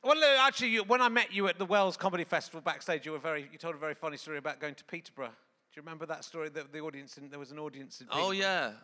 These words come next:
Speaker 2: I mean, Peterborough was, uh, if there's a, um, it, Peterborough was the worst one of the tour. By,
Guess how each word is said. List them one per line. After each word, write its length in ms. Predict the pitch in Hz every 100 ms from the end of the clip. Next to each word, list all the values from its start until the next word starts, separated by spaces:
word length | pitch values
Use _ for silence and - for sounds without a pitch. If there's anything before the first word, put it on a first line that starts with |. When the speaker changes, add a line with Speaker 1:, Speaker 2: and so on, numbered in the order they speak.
| _
Speaker 2:
I 20 |
mean, 200 | 123 131 120 -
Peterborough 340 | 170 160 143
was, 240 | 131 120 -
uh, 400 | 120 110 107 107
if 80 | -
there's 160 | 117
a, 80 | 117 - _ -
um, 140 | 104
it, 240 | - - 110 _
Peterborough 220 | 143 101
was 100 | 107
the 220 | - 101 90 _ 98
worst 380 | 104 82 -
one 80 | 107
of 80 | 90
the 60 | 101
tour. 320 | - 123 104 _ _ - _ _ -
By, 200 | 120